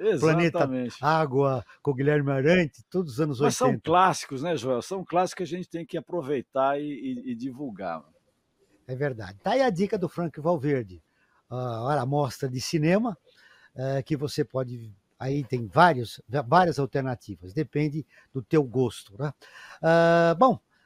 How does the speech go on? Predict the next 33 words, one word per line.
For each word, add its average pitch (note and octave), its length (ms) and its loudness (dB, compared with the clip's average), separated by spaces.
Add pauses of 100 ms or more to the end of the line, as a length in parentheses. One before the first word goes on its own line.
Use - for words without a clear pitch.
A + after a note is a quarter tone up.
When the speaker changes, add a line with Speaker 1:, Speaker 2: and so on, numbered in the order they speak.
(140)
Speaker 1:
Franklin, C4 600 -2
eh, C4 300 0
estamos C4 280 -2
caminhando C#4 380 -2
para B3+ 140 -4
o G#3+ 40 -4
final A#3+ 300 -4
do G#3+ 100 -4
Speaker 2:
É F3+ 80 4
Speaker 1:
programa. G#3 300 4
Speaker 2:
verdade. C#3 340 0
Temos D3 200 -4
ainda C3+ 160 0
a, A2+ 400 -2
a G2 40 -4
coluna A#2 280 -6
da, G#2 200 -4
da, G2 200 -6
da, E2+ 180 -10
da F#2+ 140 -10
Gabriela, C#3+ 520 -4
né, D#3+ 80 -6
rapidamente, A#2+ 680 -6
né? A#2 60 -6
Acho - 120 -12
que G#2+ 60 -8
ela G2+ 60 -6
pode G2+ 220 -4
entrar A#2+ 280 -6
rapidamente A#2 560 -6
ou G#2+ 60 -6
não, F#2 140 -4
né? A#2+ 240 -10